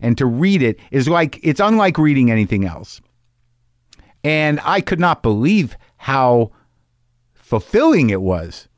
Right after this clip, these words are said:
And again, it's not hype. We're just, we're just very proud. Uh, I'll tell you more about it when we start the pre-sale, but get excited. It's gonna be something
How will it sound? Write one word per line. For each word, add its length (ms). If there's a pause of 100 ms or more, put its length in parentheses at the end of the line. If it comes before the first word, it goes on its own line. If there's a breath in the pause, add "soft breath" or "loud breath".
(240)
And 100
again, 300
it's 180
not 220
hype. 340
We're 140
just, 180
we're 140
just 200
very 260
proud. 440 (340 loud breath)
Uh, 100
I'll 80
tell 160
you 120
more 160
about 300
it 80
when 100
we 100
start 280
the 60
pre-sale, 580
but 140
get 160
excited. 560
It's 120
gonna 160
be 80
something 500